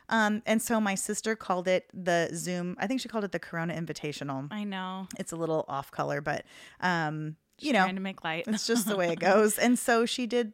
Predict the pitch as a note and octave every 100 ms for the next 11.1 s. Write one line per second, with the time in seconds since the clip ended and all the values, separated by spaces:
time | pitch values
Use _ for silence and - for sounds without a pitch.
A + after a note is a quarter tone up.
0 | - G#3 G3+ G3 - G3 G3+ G#3+ G#3+ A3
1 | G3+ F#3 F#3+ D3+ D3 C#3 D3+ - - -
2 | - A3+ A#3 A3 A3 G#3+ A3 A3 - -
3 | - G#3+ A3 G#3+ A3 G3 - - G#3+ G3
4 | F#3+ F#3 G3 G3+ G3 - B3 C#4+ G3+ -
5 | G3+ G3+ G3 G3 - - G#3+ - A#3+ B3+
6 | B3 A#3 A#3 A#3 A#3 A#3 - - - C#4
7 | C#4 A#3 B3 B3+ C4+ - B3 A#3+ A3+ A3+
8 | A3 A3 - G#3+ B3 G#3 F3+ - G#3 F#3+
9 | G3+ F#3+ G#3 - G#3+ G3+ G3+ A3 G3+ G#3
10 | G3+ D#3+ - E3+ E3 A#3 - A#3 - -